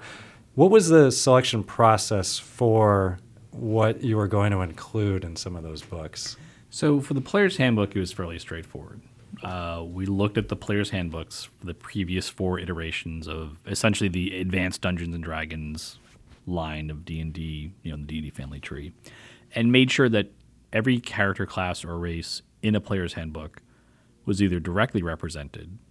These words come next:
Speaker 2: so dwarf was in the book, it should be in our book. Elad-, um, not Eladrin, though, that's an example I give,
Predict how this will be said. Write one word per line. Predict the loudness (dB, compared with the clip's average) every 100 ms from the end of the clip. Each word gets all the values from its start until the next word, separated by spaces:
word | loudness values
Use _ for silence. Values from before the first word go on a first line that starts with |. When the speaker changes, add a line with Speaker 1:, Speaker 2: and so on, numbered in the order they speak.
| _ _
Speaker 2:
so | -10 -8 -8 -12 _ -14
dwarf | -10 -4 -4 -4 -6 -12 -18 _
was | -10 -8
in | -6
the |
book, | -2 -2 -4
it | -12
should | -10
be | -8
in | -8
our | -8
book. | -10 -12 -14 -20 -20 -20 _ -2
Elad-, | 0 0 -2 -4
um, | -4 -2 -6 -10 -14 -6
not | 2 4
Eladrin, | 4 2 2 -2 -6
though, | -8
that's | -10 -10
an | -10
example | -10 -10 -10 -10
I | -10
give, | -10 -12